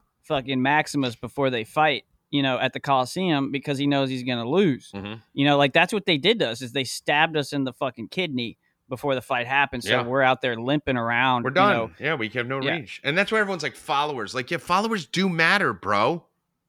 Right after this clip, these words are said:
Speaker 1: Yeah, it
Speaker 2: Check
Speaker 1: does.
Speaker 2: marks do matter, bro. People,
Speaker 1: Yeah.
Speaker 2: what do you, first thing you do? Every, and Bill fucks me all the time, and I love Bill to death. But, I mean, he's fucking stupid with this part. He'll fucking tell me, "Check mark doesn't matter. Check mark doesn't matter." And then he'll go, "Yo, I heard Kevin Durant's not playing today." You go, "How do you know?" He goes, "The account had a check mark."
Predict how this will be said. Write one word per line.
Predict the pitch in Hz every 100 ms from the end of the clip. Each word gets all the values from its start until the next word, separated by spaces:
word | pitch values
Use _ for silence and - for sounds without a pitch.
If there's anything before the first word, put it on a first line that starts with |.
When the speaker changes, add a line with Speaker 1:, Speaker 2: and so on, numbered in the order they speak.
| _ _ -
Speaker 1:
Yeah, | 135 131
it |
Speaker 2:
Check | 190 127
Speaker 1:
does. | 226
Speaker 2:
marks | 226 208 -
do | 180 208
matter, | 185 190 208 147
bro. | 98 101 104 110 156 196 _ _ _ -
People, | 185 202
Speaker 1:
Yeah. | -
Speaker 2:
what | 208
do |
you, | 214
first | - 214 202
thing | 208 202
you | 196
do? | 165 220 -
Every, | - 143
and | 147 123
Bill | 165 165
fucks | 143 -
me | 120
all | 101
the | 90
time, | 92 82
and | 87
I |
love | 87 78
Bill | 73
to | 69
death. | 69 -
But, | 95 - _ _
I | 156
mean, | 220
he's | 214
fucking | 254 262
stupid | 208 277 285 139
with | 113
this | 170 233
part. | - 160 220 - _ _ _ _ _ -
He'll | 196
fucking | 254 247 240
tell | 202 233
me, | 214
"Check | 127 165 -
mark | 135 -
doesn't | 120 117
matter. | 131 123
Check | - 147 -
mark | 123 -
doesn't | 117 104
matter." | 117 143 82 - _ -
And | 147 170
then |
he'll | 165 165
go, | 147 143
"Yo, | 175 160
I | 131
heard | 147
Kevin | 127 147 139
Durant's | 143 135
not | 139 131
playing | 151 160 127
today." | 101 85
You | 87
go, |
"How | 92 123
do |
you | 143
know?" | 107
He | 110
goes, | 113 101
"The | 117
account | 131 135
had | 127
a |
check | 104 135 123
mark." | 78